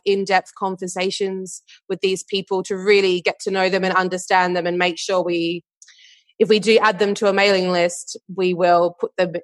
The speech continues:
we do put filters on people. So when we do send out, um, communications, we know, okay, this person is based in the U K, so I will send them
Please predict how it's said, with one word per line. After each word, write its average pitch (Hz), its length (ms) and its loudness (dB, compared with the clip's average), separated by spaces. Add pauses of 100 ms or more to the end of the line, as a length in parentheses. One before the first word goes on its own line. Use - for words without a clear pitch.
(220)
we 196 180 -2
do 190 560 0 (180)
put - 160 -2
filters 233 440 2
on 240 160 2
people. 254 540 2 (260)
So 208 220 0
when 202 420 0
we 196 160 -4
do 208 200 -4
send 190 360 -2
out, 175 340 2 (180)
um, 165 460 0 (260)
communications, 190 760 0
we 180 100 0
know, 180 220 2
okay, 185 380 0
this 185 160 -6
person 196 440 -4
is 175 120 -8
based 185 300 -2
in 185 100 -4
the 175 80 -6
U 175 160 -6
K, 170 320 0
so 175 180 -4
I 170 120 2
will 196 260 4
send 175 260 -2
them 170 320 -6